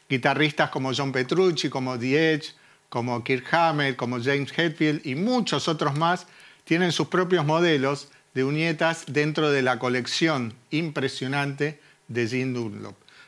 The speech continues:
Lo que tengo acá para presentarles son las Pick Tin, las latitas con uñetas, con motivos variados. Hay toda una colección de Jimi Hendrix, ¿m?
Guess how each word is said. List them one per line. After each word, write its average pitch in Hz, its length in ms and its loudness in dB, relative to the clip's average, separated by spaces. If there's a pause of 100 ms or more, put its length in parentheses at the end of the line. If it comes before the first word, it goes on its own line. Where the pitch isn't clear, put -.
(120)
Lo 170 120 0
que 180 140 2
tengo 226 220 4
acá 190 240 4
para 165 200 4
presentarles 160 840 0 (360)
son 170 320 -2
las 165 240 2
Pick 147 280 -2
Tin, 156 400 2 (100)
las 127 180 -2
latitas 143 720 0 (220)
con 143 220 0
uñetas, 143 720 -2 (560)
con 208 180 4
motivos 202 480 4
variados. 151 800 2 (840)
Hay 143 180 4
toda 160 220 2
una 143 220 2
colección 156 680 0
de 131 180 0
Jimi 131 320 -2
Hendrix, 156 640 0
¿m? 165 280 -6